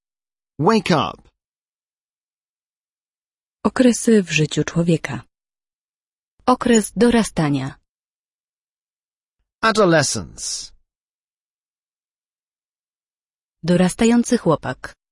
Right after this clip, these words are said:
Speaker 2: Dorastająca dziewczyna.
Speaker 1: Adolescent.
Speaker 2: Dorosły.
Speaker 1: Adult.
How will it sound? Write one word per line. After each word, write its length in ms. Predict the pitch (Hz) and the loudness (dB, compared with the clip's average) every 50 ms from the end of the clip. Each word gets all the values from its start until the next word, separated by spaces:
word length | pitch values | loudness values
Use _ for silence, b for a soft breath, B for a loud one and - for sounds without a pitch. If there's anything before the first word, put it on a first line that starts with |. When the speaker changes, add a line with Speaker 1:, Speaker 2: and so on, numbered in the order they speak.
| _ _ - | _ _ -2
Speaker 2:
Dorastająca 680 | 160 175 170 170 156 - 185 175 175 175 165 - 220 220 | 0 0 0 0 0 0 0 0 0 0 0 0 0 0
dziewczyna. 580 | 247 247 - - - 151 143 - 143 156 - _ _ _ _ _ _ _ _ _ _ _ _ _ _ _ _ _ _ _ _ _ _ _ _ _ _ _ _ _ _ _ _ _ _ _ _ _ _ _ _ _ _ _ _ _ _ _ _ _ _ _ - | 0 0 -2 -2 -4 -4 -2 -4 -6 -10 -14 _ _ _ _ _ _ _ _ _ _ _ _ _ _ _ _ _ _ _ _ _ _ _ _ _ _ _ _ _ _ _ _ _ _ _ _ _ _ _ _ _ _ _ _ _ _ _ _ _ _ _ -2
Speaker 1:
Adolescent. 1000 | 214 226 202 214 196 175 165 151 - - 113 67 - 107 - - - - - _ _ _ _ _ _ _ _ _ _ _ _ _ _ _ _ _ _ _ _ _ _ _ _ _ _ _ _ _ _ _ _ _ _ _ _ _ _ _ _ _ _ _ _ _ _ _ _ _ _ _ _ _ _ _ _ _ _ _ _ _ _ _ _ _ _ _ _ - | 0 2 4 4 4 4 4 2 2 -2 -6 -8 -12 -16 -16 -16 -16 -16 -16 _ _ _ _ _ _ _ _ _ _ _ _ _ _ _ _ _ _ _ _ _ _ _ _ _ _ _ _ _ _ _ _ _ _ _ _ _ _ _ _ _ _ _ _ _ _ _ _ _ _ _ _ _ _ _ _ _ _ _ _ _ _ _ _ _ _ _ _ -4
Speaker 2:
Dorosły. 680 | 180 180 196 202 202 175 - - - 160 151 160 190 151 - _ _ _ _ _ _ _ _ _ _ _ _ _ _ _ _ _ _ _ _ _ _ _ _ _ _ _ - | 0 2 4 4 4 2 0 -2 -4 -4 -4 -4 -4 -10 -14 _ _ _ _ _ _ _ _ _ _ _ _ _ _ _ _ _ _ _ _ _ _ _ _ _ _ _ 0
Speaker 1:
Adult. 680 | - 202 180 143 117 82 64 50 _ - - - _ | 2 2 2 2 0 -2 -2 -8 _ -14 -16 -16 _